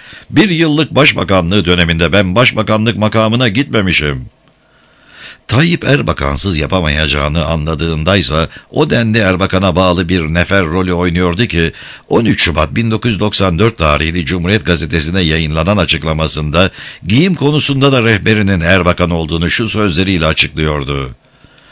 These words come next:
"Şıklıkta her zaman genel başkanımı örnek aldım. Ben hazır giyinmem. Konfeksiyon bana kesinlikle uymuyor.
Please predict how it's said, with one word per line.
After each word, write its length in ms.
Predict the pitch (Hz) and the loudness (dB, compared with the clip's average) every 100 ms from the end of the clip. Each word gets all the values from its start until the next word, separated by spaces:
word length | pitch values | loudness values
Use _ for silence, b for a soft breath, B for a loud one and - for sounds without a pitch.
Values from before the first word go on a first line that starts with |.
| B B B | B B B
"Şıklıkta 500 | - 196 202 196 170 | 0 2 2 0 4
her 120 | 165 | 4
zaman 360 | 160 107 120 98 | 6 4 4 4
genel 320 | 95 98 95 | 4 4 4
başkanımı 480 | 85 85 85 85 85 | 4 2 2 0 2
örnek 340 | 82 76 82 | 0 0 -2
aldım. 480 | 78 76 71 76 69 - | 0 0 0 -2 -2 0
Ben 120 | 127 | 2
hazır 320 | 127 135 147 | 2 2 0
giyinmem. 600 | 113 127 117 98 78 65 B B | 0 0 2 2 0 0 B B
Konfeksiyon 680 | - 131 117 127 104 120 117 | 2 2 2 0 0 0 2
bana 200 | 101 92 | 2 2
kesinlikle 560 | - 101 101 98 120 95 | 2 0 2 0 0 0
uymuyor. 540 | 90 82 73 76 71 | 2 0 0 -2 -2